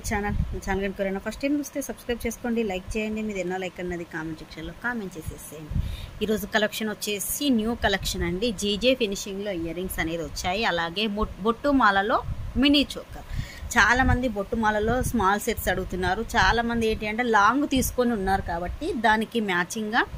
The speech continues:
small sets అడుగుతున్నారు కాబట్టి నేను mini choker అనేది తెప్పించాను. ఈ కలెక్షన్‌లో మీకు ఏది నచ్చినా కూడా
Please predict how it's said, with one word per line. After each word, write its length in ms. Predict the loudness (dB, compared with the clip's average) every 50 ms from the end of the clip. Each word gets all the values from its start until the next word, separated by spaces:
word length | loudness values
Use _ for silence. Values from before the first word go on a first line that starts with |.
| -10 -10 -12 -12 -16 -18 -18 -20 -20 -20 -18 -14 -8 2
small 340 | 4 6 8 8 8 6 6 6
sets 200 | 4 4 4 2 2 2
అడుగుతున్నారు 520 | 2 0 -2 -2 0 0 2 2 2 4 6 6
కాబట్టి 300 | 6 6 4 2 4 6 8 8
నేను 140 | 8 8 8 8
mini 200 | 6 6 6 6 6 6
choker 300 | 4 6 6 2 4 4
అనేది 200 | 2 2 2 2 0 -2
తెప్పించాను. 560 | -2 -2 -4 -4 -4 -2 -2 0 2 2 0 0 0 -4 -4
ఈ 20 | 2 2 2
కలెక్షన్‌లో 400 | 2 2 0 -2 -2 -2 -2 -2 -2
మీకు 140 | -4 -2 -2 -2 -2
ఏది 120 | 0 0 -2 -2
నచ్చినా 260 | -2 -2 -4 -4 -4 0 0 2
కూడా 140 | 2 2